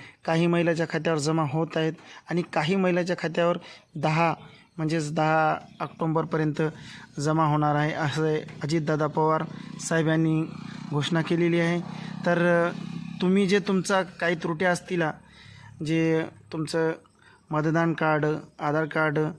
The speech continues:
राशन कार्ड काही कारणास जे त्रुटीत असेल किंवा ऑनलाईनरित्या चांगला फॉर्म तुमचा नका, काय त्याच्यात अडचण आली असेल आणि काही प्रिंटमध्ये काही जर खोडतोड असेल,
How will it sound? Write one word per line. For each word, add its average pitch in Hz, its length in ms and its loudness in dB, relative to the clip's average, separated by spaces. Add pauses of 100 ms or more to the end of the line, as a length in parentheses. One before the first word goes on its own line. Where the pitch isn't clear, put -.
(280)
राशन 151 320 0
कार्ड 156 300 0
काही 156 360 0 (600)
कारणास 156 560 0 (580)
जे 156 160 0
त्रुटीत 160 460 -2
असेल 151 380 0 (380)
किंवा 156 220 0
ऑनलाईनरित्या 156 600 0
चांगला 151 280 -2
फॉर्म 156 380 -2 (260)
तुमचा 151 360 -2
नका, 151 440 -2 (1400)
काय 160 120 -4 (680)
त्याच्यात 156 260 -2
अडचण 156 360 0
आली 160 200 2
असेल 147 360 -2 (520)
आणि 160 180 0
काही 170 200 0
प्रिंटमध्ये 180 720 0
काही 170 340 0 (340)
जर 151 180 -2
खोडतोड 175 400 0
असेल, 160 320 0